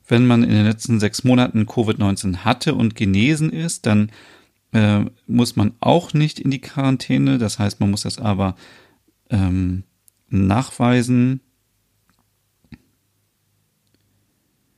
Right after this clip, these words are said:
Und hier, also scheinbar ist es eine zehntägige Quarantänepflicht. Von daher ist Norwegen leider dann auch raus,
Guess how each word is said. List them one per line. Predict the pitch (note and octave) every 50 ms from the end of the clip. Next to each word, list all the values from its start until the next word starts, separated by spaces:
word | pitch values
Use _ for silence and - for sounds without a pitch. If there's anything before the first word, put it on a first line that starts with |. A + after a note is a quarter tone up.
| _ _ _ _ _ _ _ _ _ _ _ _ _
Und | - B2+ A2 G#2
hier, | - - B2+ A#2 A#2+ - -
also | A#2+ A2 A2+
scheinbar | A2 - C3 C3 C3 B2 B2+
ist | A#2+ G#2+
es | A#2+ A2 -
eine | - B2 A#2+ G2
zehntägige | - - - - C3 C3 C3+ C3+ B2+ - - - A#2 A#2 G#2+ A2 G#2+ - B2 A2 G#2 G#2 G#2+ A2 _ _ _ _ _ _ _ _ _ _ _ _ _ _ _ _ _ _ _ -
Quarantänepflicht. | - - A2+ G2 F#2+ G2 F#2+ - - - - G2+ F#2+ F#2 F2+ - - - - A2 - - _ _
Von | - - - A#2
daher | A2 A2 G#2 G#2 A2 C3 C3 -
ist | - A#2 - -
Norwegen | G#2+ G#2+ A2 A2+ G2+ B2 B2 B2 A2+
leider | F#2+ F2+ F#2+ G2+ G#2+
dann | G2 A2+ B2 C3+ - - _ _
auch | - G#2+ A2+ A#2 A2+ - - -
raus, | G2 F#2+ F#2+ - -